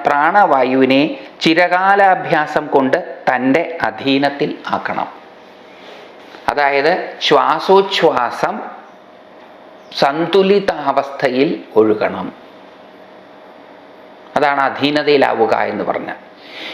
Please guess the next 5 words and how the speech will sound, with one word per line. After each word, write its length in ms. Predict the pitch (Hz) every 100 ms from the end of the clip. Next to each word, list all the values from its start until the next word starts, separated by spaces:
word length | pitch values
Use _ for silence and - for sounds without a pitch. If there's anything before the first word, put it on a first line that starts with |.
| -
ഇപ്പം 340 | 170 - 220
നമ്മുടെ 300 | 196 160 165
ശ്വാസോച്ഛ്വാസം 1040 | 160 160 131 131 151 143 - 139 127 147 -
നമുക്ക് 280 | 139 131 135
അധീനമല്ല. 880 | 120 113 127 147 123 104 107 -